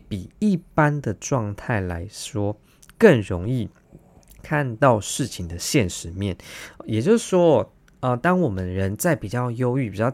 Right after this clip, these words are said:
低落的时候，我们会变得比较实际。好，可能很难想象，对不对？但是，呃，我们在我们的文化里面啊，就是压抑啊，或是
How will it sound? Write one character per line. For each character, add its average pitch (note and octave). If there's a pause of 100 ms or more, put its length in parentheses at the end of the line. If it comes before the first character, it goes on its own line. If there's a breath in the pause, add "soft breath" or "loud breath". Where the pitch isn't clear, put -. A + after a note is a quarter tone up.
(120)
低 C#3+
落 C#3
的 F#2
时 -
候， B2+ (300 loud breath)
我 G2+
们 A2
会 B3+
变 A2
得 E2
比 E2
较 B2
实 F2
际。 A2 (800)
好， G#2
可 B2
能 G3
很 F#3+
难 B2+
想 A2
象， A2+
对 G#2+
不 G#2
对？ G2+
但 A#3
是， A3+ (640 loud breath)
呃， C3
我 B2
们 A2
在 A3
我 C#3+
们 G2+
的 G2+
文 G#2
化 D3
里 F#2+
面 G#2
啊， C2 (200)
就 -
是 A#2
压 C3
抑 G#2+
啊， F#2+
或 A2+
是 A2